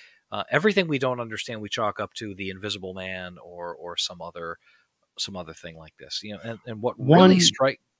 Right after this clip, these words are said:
Speaker 1: w-, go
Speaker 2: Yeah.
Speaker 1: ahead. I'm sorry.
Speaker 2: No, I'm sorry. One thing you have to clarify, though, when it comes to human beings and us needing to explain things, um,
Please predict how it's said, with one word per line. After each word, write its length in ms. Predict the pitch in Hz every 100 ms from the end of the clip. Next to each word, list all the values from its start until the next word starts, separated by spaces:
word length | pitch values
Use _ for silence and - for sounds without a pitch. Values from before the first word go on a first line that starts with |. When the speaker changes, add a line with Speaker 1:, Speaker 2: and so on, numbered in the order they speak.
| -
Speaker 1:
w-, 160 | 135 113
go 100 | 120
Speaker 2:
Yeah. 60 | 98
Speaker 1:
ahead. 160 | 87
I'm 120 | 92
sorry. 320 | - 87 101 - -
Speaker 2:
No, 100 | 147
I'm 100 | 123
sorry. 240 | 127 107 -
One 200 | 135 156
thing 160 | 147 151
you 60 |
have 100 | 135
to 100 | 120
clarify, 440 | 101 123 113 104 104
though, 260 | 101 101 - _
when 120 | 127 120
it 60 |
comes 260 | - 165 -
to 360 | 139 123 104 95 _ _ _
human 280 | - 127 113
beings 460 | 110 113 110 107 101
and 360 | 104 98 123 -
us 240 | 147 110
needing 220 | 120 113 104
to 100 | 101
explain 420 | - 120 113 104
things, 360 | 107 101 90 - - - - _ _ _ _
um, 500 | 143 113 104 104 107